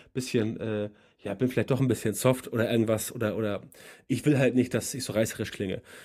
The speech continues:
Leute, ähm, ihr seid nicht die Bild-Zeitung, ihr sollt nicht die Bild-Zeitung sein, aber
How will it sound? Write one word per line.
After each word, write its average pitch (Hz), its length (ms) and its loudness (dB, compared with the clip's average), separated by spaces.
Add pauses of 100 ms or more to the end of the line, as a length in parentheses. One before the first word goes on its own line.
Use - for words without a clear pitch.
(200)
Leute, 202 400 10 (400)
ähm, 139 440 10 (1040)
ihr 139 100 10
seid 151 220 8
nicht 160 120 6
die 143 60 2
Bild-Zeitung, 196 640 6
ihr 131 100 4
sollt 131 200 6
nicht 131 100 0
die 131 60 -2
Bild-Zeitung 127 340 2
sein, 127 320 6
aber 139 400 6